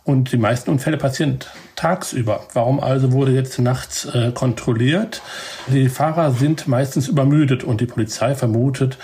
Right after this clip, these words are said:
dass die Fahrer halt nachts durchfahren und, äh, tagsüber dann weiterfahren und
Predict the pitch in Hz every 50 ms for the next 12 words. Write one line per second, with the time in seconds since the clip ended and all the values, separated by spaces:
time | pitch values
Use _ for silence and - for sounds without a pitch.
0 | - - - - _ - - 120 113 - - - - - - - - - - _
1 | - - 120 110 107 104 95 98 - - - - - - - - - 139 139 135
2 | 131 127 107 - 117 - - - 135 127 123 - - - - - - 165 208 202
3 | - - - 180 180 175 175 170 170 170 156 123 117 113 - 185 131 - - 147
4 | 139 - - - 151 120 113 110 107 110 117 143 160 156 165 151 131 - 143 139
5 | 139 131 131 - - 113 113 -